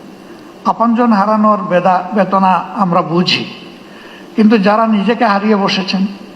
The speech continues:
এই যে ছেলেটাকে দেখানো হলো, শুধু দুটো চোখ না থাকার কারণে গোটা বিশ্ব তার জন্য অন্ধকার। সে কি একা?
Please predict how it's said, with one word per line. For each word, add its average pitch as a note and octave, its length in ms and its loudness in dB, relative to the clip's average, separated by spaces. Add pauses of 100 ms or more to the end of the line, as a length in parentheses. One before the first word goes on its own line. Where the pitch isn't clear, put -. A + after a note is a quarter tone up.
(360)
এই A3 200 4
যে G#3+ 140 2
ছেলেটাকে F#3 520 -2
দেখানো D#3 400 -2
হলো, C3+ 240 -6 (800)
শুধু A#3+ 340 4
দুটো A3 340 2
চোখ A#3+ 360 0
না G#3 120 2
থাকার F#3 320 -2
কারণে E3+ 340 -2
গোটা D#3+ 240 -2
বিশ্ব E3+ 320 -2
তার D#3 240 -2
জন্য D3 220 -6
অন্ধকার। C3 460 -4 (1080)
সে G#3+ 200 0
কি A3+ 140 2
একা? F#3+ 300 0